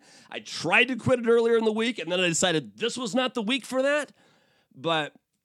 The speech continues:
everyone who's vaping, we are a chemistry experiment that no one knows the outcome of. People are dying. People, I mean,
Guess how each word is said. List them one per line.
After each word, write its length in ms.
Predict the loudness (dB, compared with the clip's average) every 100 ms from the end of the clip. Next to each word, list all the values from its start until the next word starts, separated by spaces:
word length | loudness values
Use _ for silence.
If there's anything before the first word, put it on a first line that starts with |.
| _ _ _ -4
everyone 640 | 0 0 0 -2 0 2
who's 320 | 2 2 0
vaping, 560 | 0 0 0 -6 -14 -16 -20 _ _ -14
we 320 | -6 -2 2
are 380 | 2 4 2 0
a 120 | -4
chemistry 680 | -6 -2 0 0 -4 -6 -6
experiment 760 | -8 -8 -2 -2 0 -4 -6 -6
that 180 | -8
no 400 | -6 -2 2 4
one 300 | 6 4 4
knows 320 | 2 0 -2 0
the 180 | 0
outcome 460 | 2 -2 -4 -4 -4
of. 200 | -10 -6
People 380 | -2 -2 -2 -4
are 100 | -6
dying. 760 | -8 -4 0 0 -2 -8 -18 _ _ _ _
People, 260 | -2 -2 -4 -20 -10 -6
I 60 |
mean, 240 | -4 -4